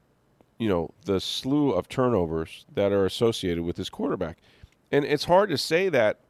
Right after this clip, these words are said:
because you know that every interception, every fumble has its own story, right? Guy misses a block, quarterback holds the ball too long, receiver runs the wrong route, ball gets tipped up in the air. I mean, interceptions and fumbles happen to every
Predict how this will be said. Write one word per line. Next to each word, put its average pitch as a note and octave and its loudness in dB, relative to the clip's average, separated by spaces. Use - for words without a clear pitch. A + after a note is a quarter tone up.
because B2+ 0
you C3+ -6
know D3+ 4
that A2+ 4
every B2 0
interception, A#2 2
every G2+ -2
fumble C3 0
has G#2+ 0
its - -10
own F#2 0
story, A2+ -2
right? F#2+ -2
Guy F2+ 0
misses E2+ -2
a D#2+ -4
block, B2+ 4
quarterback F2 -2
holds E2+ -2
the D#2+ -6
ball B2+ 2
too C3+ -4
long, B2 2
receiver E2 -6
runs E2 -2
the E2 -6
wrong E2 -2
route, C3 0
ball F2 2
gets F2+ -8
tipped - -6
up F#2+ 0
in E2+ -2
the G2 -2
air. C3+ 2
I A2 0
mean, A2+ -4
interceptions C#3 -2
and G2 -6
fumbles B2 0
happen A2 -2
to F#2+ -2
every A#2 0